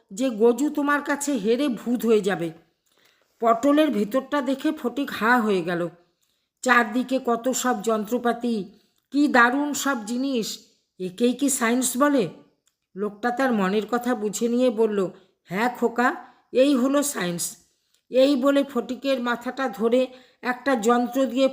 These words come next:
ফট করে তার খুলিটা খুলে ফেলল লোকটা।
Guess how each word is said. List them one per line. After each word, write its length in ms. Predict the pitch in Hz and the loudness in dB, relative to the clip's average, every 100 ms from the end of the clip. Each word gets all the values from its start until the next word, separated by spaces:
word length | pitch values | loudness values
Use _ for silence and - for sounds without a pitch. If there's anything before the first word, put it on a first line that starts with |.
| - | 0
ফট 120 | 302 294 | -2 -2
করে 180 | 294 277 | -4 -2
তার 220 | 269 262 | 0 -2
খুলিটা 460 | 254 - 240 240 262 | -2 -4 -4 -2 -2
খুলে 440 | 262 - 233 294 302 | -2 -4 -2 -2 -2
ফেলল 300 | 240 240 233 | -2 2 2
লোকটা। 440 | 180 170 - 165 | 2 -2 -8 -10